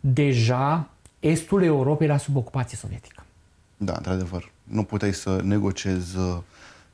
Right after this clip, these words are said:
Speaker 2: fiind, uh, din partea Marii Britanii sau chiar din partea Statelor Unite ale Americii, uh, soarta Poloniei sau soarta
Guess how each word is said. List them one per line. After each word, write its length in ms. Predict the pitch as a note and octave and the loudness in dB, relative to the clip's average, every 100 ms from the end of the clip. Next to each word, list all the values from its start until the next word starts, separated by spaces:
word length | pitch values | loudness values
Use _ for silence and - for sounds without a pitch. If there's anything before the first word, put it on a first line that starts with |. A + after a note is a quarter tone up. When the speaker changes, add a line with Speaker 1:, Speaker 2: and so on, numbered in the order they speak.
| _ _ _ _ _ | _ _ _ _ _
Speaker 2:
fiind, 440 | - A#2+ A2 G#2+ | -2 2 4 4
uh, 500 | G#2 G#2 G2+ G2+ G2 F#2+ - - G2+ | 4 4 4 4 2 0 -4 -6 0
din 240 | G#2 G2+ | 2 2
partea 520 | F#2+ G#2 - G2+ F#2+ | 2 -2 -2 0 0
Marii 260 | F#2+ G2 G#2 | 0 0 2
Britanii 360 | F#2+ - G#2+ G#2 | 0 -2 -4 -4
sau 200 | - F2 E2+ | -4 -6 -2
chiar 100 | G2 | -2
din 120 | G2+ | -2
partea 680 | G2 G#2 - G#2+ G2+ G2 G2 - _ _ _ _ | -2 -6 -2 -2 0 0 -2 -6 _ _ _ _
Statelor 360 | - G#2+ G#2 A2 | -8 -4 0 2
Unite 180 | G#2+ G#2 | 2 0
ale 100 | A2 | -2
Americii, 880 | G#2 G2+ A2 - - G#2 G#2 G2 G2+ | 0 0 0 -4 -2 0 2 2 2
uh, 300 | G2 G2 F#2+ | 2 0 -2
soarta 1000 | - G#2 G#2 - G2+ G2 G2 F#2 F2+ F2 F2+ _ - - _ | -2 -2 -2 -4 -4 0 2 0 0 -4 -10 _ -20 -20 _
Poloniei 640 | G#2+ G#2+ G2+ G#2 G#2 G#2 | 0 2 2 2 2 2
sau 240 | G2 E2 E2 | 0 -4 -4
soarta 840 | - G2+ G2 - F#2+ F2+ F2 E2+ | -2 -2 -2 -2 -2 0 -2 -4